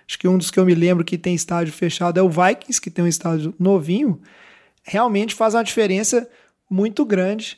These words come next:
Green Bay, pra mim, é o franco favorito a ir pro Super Bowl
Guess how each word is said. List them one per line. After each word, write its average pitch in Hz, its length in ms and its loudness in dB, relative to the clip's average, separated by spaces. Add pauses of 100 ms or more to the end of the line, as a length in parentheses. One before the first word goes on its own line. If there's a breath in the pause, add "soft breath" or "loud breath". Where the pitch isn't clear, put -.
(580)
Green 269 200 -4
Bay, 233 320 -2 (200)
pra 240 160 -2
mim, 208 180 0
é 240 40 2
o 240 80 2
franco 240 320 -2
favorito 202 580 0 (320)
a 185 360 0
ir 202 160 -2
pro 190 440 0
Super 226 380 -4
Bowl 165 340 -4